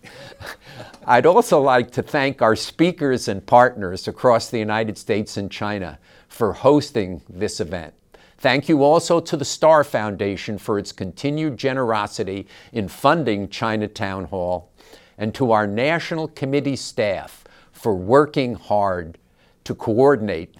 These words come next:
this nationwide event. To participate in the conversation on Twitter,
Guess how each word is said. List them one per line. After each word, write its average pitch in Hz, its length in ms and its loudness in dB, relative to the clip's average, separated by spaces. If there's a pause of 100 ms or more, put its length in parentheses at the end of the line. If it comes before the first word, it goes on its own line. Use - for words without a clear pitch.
this - 240 -10
nationwide 110 720 -2
event. 85 460 -8 (560)
To 143 100 -2
participate 143 920 -2 (200)
in 135 160 0
the 135 60 0
conversation 127 880 -2
on 123 200 -2
Twitter, 92 500 -4